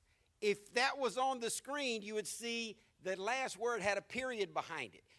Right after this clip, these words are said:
You want to pause on punctuation. If you will stop between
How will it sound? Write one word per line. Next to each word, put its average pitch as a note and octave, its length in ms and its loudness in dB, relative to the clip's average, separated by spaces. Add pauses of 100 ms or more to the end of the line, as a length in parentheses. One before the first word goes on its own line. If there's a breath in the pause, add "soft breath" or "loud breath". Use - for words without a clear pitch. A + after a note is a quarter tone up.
(140 soft breath)
You D3 100 -8
want A3+ 220 -2
to - 160 -6
pause B3 320 2
on G#3+ 140 -2
punctuation. E3 800 -4
If C3+ 140 -10
you F#3 300 -6
will D#4 160 -6
stop - 680 -6 (300 soft breath)
between E3+ 400 -2